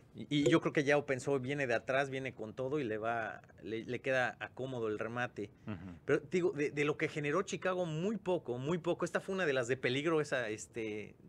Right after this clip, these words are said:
Speaker 1: tantito, este, se nos cortó la respiración ahí. Pero de ahí en
Speaker 2: Uy.
Speaker 1: fuera, este,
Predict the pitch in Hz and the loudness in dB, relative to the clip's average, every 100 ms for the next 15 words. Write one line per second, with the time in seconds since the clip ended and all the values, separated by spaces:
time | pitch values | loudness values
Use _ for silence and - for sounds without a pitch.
0 | - 120 120 - 131 143 - 120 120 117 | -6 -4 -4 -4 -2 -2 -2 -8 -6 -8
1 | 107 117 - 143 135 120 - 117 110 143 | -6 -6 0 6 6 4 0 -2 0 -2
2 | 135 139 220 - - - - - - - | -2 -2 -6 -12 -20 -20 -20 -20 -10 0
3 | 117 147 160 170 196 175 135 135 170 208 | 4 6 8 8 8 6 6 8 8 8
4 | 208 131 127 - - 127 123 117 | 6 4 4 2 -2 0 2 0